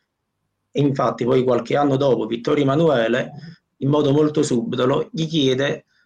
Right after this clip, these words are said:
"Guarda, io ti, ti faccio ritornare di nuovo nei tuoi stati, ti, ti do di nuovo le tue,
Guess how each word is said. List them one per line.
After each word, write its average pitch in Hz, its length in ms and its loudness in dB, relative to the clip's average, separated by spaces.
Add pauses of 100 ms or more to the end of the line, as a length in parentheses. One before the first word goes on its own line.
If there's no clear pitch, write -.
(100)
"Guarda, 139 420 2
io 170 380 2
ti, 139 320 0
ti 131 120 -4
faccio 135 420 0
ritornare 127 720 2
di 139 100 -2
nuovo 165 240 4
nei 135 160 2
tuoi 131 160 -2
stati, 117 540 -2
ti, 131 600 -4 (200)
ti 143 360 -4
do 151 160 2
di 139 120 2
nuovo 170 260 4
le 147 120 4
tue, 139 500 0